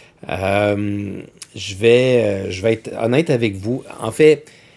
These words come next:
j'ai fini mon expérience et j'ai fait la promesse, vraiment,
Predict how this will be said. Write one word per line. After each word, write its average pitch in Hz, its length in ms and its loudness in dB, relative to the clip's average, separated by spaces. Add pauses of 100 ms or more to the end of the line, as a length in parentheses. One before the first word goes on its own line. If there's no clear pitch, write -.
(140)
j'ai 110 200 -6
fini 151 180 -2
mon 175 180 -2
expérience 127 1040 -4 (120)
et 120 460 0 (180)
j'ai 107 320 -4
fait 139 220 -4
la 110 100 0
promesse, - 920 -4 (1000)
vraiment, 107 400 0